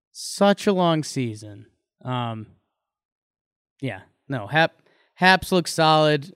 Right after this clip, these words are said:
Um, the Giants coming up this weekend are, well, besides Tyler Austin, aren't a feared hitting team.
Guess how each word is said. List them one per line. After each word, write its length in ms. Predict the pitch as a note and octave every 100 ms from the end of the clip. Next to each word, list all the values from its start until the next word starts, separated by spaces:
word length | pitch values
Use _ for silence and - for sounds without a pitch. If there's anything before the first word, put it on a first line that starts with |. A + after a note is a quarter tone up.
| -
Um, 440 | C3+ C3 B2+ A#2+ - _ _ _ _ _ _ _
the 80 | C#3+
Giants 540 | B2+ C3 D3 D#3+ D#3 -
coming 260 | D3 C3+
up 160 | C#3 -
this 220 | C#3+ -
weekend 540 | C#3+ C3+ D3 C#3 C3+
are, 360 | A#2+ A#2 A2+ A2 _ _ _ _ _ _ _ _ _ -
well, 280 | A#2+ A2+ -
besides 480 | B2+ D3 C#3+ C3 -
Tyler 420 | C#3 C3+ C3 B2
Austin, 420 | B2+ C3+ - B2+
aren't 200 | B2+ B2
a 40 |
feared 560 | A#2 - C3+ C3+ C3+ B2+
hitting 460 | - C#3+ C#3+ C#3 C3
team. 540 | - C#3 C3 C3